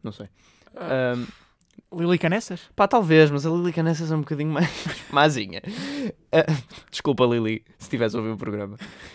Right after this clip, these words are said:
Speaker 1: Ah, pronto, acho que o filme faz isso bem. É uma excelente performance. Ah, muito bom set design, ah, que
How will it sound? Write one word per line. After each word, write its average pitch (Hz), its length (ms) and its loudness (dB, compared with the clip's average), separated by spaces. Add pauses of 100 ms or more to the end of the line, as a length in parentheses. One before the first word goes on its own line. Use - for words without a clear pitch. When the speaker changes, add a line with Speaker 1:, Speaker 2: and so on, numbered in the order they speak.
(280)
Speaker 1:
Ah, 165 540 6 (100)
pronto, 131 340 0 (600)
acho 202 220 4
que 214 60 -2
o - 20 -4
filme 190 220 2
faz 160 260 4
isso 151 220 -2
bem. 113 160 -6 (320)
É - 40 -12
uma 120 240 -4
excelente 151 340 -2
performance. 104 640 -8
Ah, 120 300 0
muito 156 440 2
bom 147 540 0
set 160 320 0
design, 135 720 0
ah, 120 540 -2
que 113 440 -2